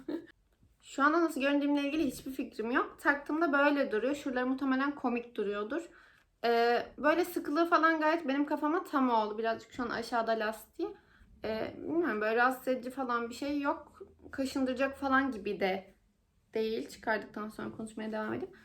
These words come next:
Böyle kaşındıracak bir kumaşı da yok. Bu arada yıkanabilen bir ürün, kırk dereceye kadar makineye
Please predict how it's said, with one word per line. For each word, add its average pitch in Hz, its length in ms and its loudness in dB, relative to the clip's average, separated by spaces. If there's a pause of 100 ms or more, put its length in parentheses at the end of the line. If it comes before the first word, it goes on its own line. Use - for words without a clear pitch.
(200)
Böyle 320 120 0
kaşındıracak 302 760 0
bir 262 320 0
kumaşı 254 440 -2
da 233 100 6
yok. 240 500 0
Bu 247 120 0
arada 277 140 4
yıkanabilen 269 720 2
bir 269 60 0
ürün, 330 100 -2
kırk 311 260 -4
dereceye 240 340 4
kadar 254 280 2
makineye 269 460 -2